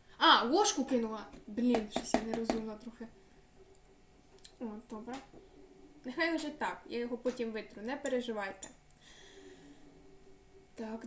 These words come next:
добре. Тепер знов думаю, почекайте. Так, сімсот, почекайте.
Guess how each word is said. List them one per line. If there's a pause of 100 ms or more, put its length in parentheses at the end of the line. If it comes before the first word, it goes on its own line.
добре. (420)
Тепер
знов
думаю,
почекайте. (1800)
Так, (540)
сімсот, (120)
почекайте.